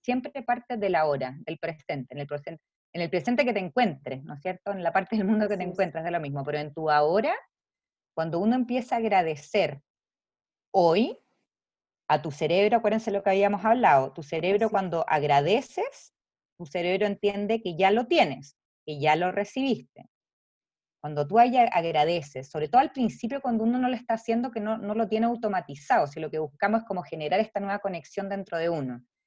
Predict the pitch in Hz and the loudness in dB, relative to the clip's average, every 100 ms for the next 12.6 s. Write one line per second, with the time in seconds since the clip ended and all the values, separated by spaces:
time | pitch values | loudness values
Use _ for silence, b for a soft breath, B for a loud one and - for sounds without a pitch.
0 | _ _ - 160 196 233 233 208 202 233 | _ _ -16 -8 -8 -6 -6 -2 0 2
1 | 247 220 160 147 - 269 - 139 139 143 | 2 0 0 -2 -2 -4 -2 0 0 0
2 | 165 180 175 165 175 196 202 196 180 165 | -2 0 0 0 -2 0 -2 -2 -4 -4
3 | - 151 175 170 139 139 147 147 _ 143 | -8 -8 2 2 2 -4 -4 -8 _ -6
4 | 135 139 226 - _ _ - 156 185 233 | -4 -2 -6 -10 _ _ -10 -6 0 2
5 | 240 214 175 220 226 233 214 202 202 - | 2 0 -2 -2 -2 0 -2 -2 -4 -2
6 | 214 180 170 233 247 330 - _ _ _ | -4 -4 -2 -4 -2 -8 -8 _ _ _
7 | _ 156 180 185 214 269 - 320 - 233 | _ -4 -2 2 2 0 -2 -2 -2 -4
8 | 226 - 214 - 190 180 170 156 135 127 | -8 -6 -6 -6 -6 -4 -2 -2 0 -2
9 | 131 - 156 151 147 202 240 247 233 269 | -4 -8 -10 -6 0 2 2 0 0 -2
10 | 226 190 170 - 254 277 277 233 208 190 | 0 -2 0 0 0 0 0 2 2 0
11 | - - 480 - 214 - 220 190 - 185 | -2 2 4 6 4 4 2 0 -2 -4
12 | 185 156 160 151 160 | -2 -2 2 0 0